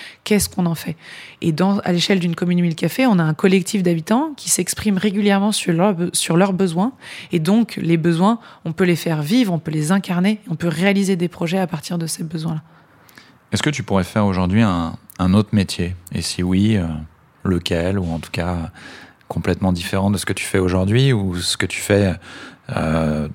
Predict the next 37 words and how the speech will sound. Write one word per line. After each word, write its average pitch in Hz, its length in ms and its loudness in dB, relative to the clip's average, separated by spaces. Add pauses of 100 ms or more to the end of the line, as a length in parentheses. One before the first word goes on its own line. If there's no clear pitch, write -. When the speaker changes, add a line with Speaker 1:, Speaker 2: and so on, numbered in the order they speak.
(120)
Speaker 2:
t'influence 104 580 2
aussi 104 240 -2
tellement 110 400 2
que 87 540 -2
ce 92 140 -8
serait 90 200 -4
pas 92 140 0
f-, - 140 -10 (220)
possible 104 400 0
de, 82 240 -2 (540)
de - 60 -2
repartir 98 500 2
dans 90 100 4
ta 92 140 2
vie 92 100 0
d'avant, 110 300 2
par 110 180 0
exemple ? 101 420 -4 (400)
<laughs> - 60 -6 (1200)
Speaker 1:
Euh, 147 460 -2 (840)
aujourd'hui, 170 480 0
je 190 80 0
ne 170 120 0
me 160 80 -2
vois 156 180 -2
pas 190 160 0
faire 196 220 0
un 170 120 4
autre 180 200 2
métier 185 280 0
que 160 380 0
Mille 156 220 -2
Cafés 165 300 0
dans 170 120 2
la 156 140 2
relation, 156 480 0
euh, 160 60 2